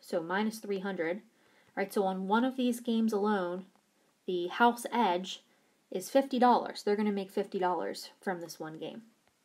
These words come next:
Okay, and then in the one dollar example, we've got two players who are each entering with sixty cents. Right, so the house gains a dollar twenty, and then they pay out a dollar to the winner, and they make twenty cents on every one of these games.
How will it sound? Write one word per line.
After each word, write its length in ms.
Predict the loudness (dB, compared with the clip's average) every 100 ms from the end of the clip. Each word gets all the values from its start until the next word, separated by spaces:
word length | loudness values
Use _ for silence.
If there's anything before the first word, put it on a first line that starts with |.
| _ _ -8
Okay, 180 | -8 -8 -14 -14 -6
and 120 | -2
then 140 | -2
in 80 | -2
the 80 | -4
one 240 | 2 4
dollar 260 | 4 4 0
example, 480 | -4 -6 -4 -2 -2 _ _ -20 -20 -10
we've 100 | -4
got 220 | -4 -4
two 180 | -4 -2
players 520 | 2 4 6 2 2
who 120 | 0
are 140 | 0 0
each 380 | -4 -4 -8 -12 _ _ -6
entering 380 | -4 -2 -4 0
with 200 | -2 0
sixty 380 | -4 -4 -6 -4
cents. 520 | 0 0 -2 -12 -16 _ _ _ _ _ _ _ -16
Right, 180 | -16 -4
so 140 | 0
the 80 | 0
house 340 | 2 0 0 -4
gains 420 | -4 -4 -6 -4
a 40 |
dollar 300 | -2 0 -2
twenty, 500 | -2 -2 0 -2 -6 _ _ _ -10
and 80 | -4
then 100 | 0
they 140 | 0
pay 240 | 0 -2 2
out 160 | 2
a 40 | 2
dollar 380 | 4 4 4 0
to 160 | -2
the 80 | -4
winner, 460 | 0 0 0 -2 -6 -18 _ _ _ _
and 180 | -6 -2
they 140 | -2 -2
make 300 | -4 -6 -6
twenty 280 | -2 0
cents 400 | 0 -2 -4 -4
on 140 | -8 -6
every 220 | -2 -2
one 180 | -4 -8
of 100 | -10
these 200 | -12 -8
games. 480 | -10 -10 -14 -16